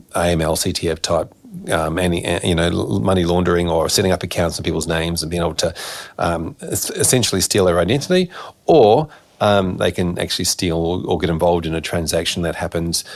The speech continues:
Um, like if, if a lot of people have statements of advice on an email where they can, we can be searched and go, "Oh, you're rolling your super over on that day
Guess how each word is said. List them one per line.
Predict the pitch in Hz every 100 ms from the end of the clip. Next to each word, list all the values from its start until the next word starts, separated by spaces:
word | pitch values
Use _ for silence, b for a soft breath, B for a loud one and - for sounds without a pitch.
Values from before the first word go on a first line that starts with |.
| B -
Um, | 90 85 82 92
like | 90 85
if, | 95
if | - 92 -
a |
lot | 98 90
of |
people | 95
have | 90 90
statements | - - 90 85 85
of |
advice | 82 85 85 85 - -
on | 85
an | 85
email | 90 104 87 87 90
where | 87 85
they | 85
can, | 82 90 85 82 - - 190
we | 98
can | 85 90
be | 82
searched | - 98 92 - -
and | 90
go, | 90
"Oh, | 175 208
you're | 180 143
rolling | 165 165 160
your | 147
super | 185 185 170 139
over | 98 95
on | 90
that | 90 -
day | - 80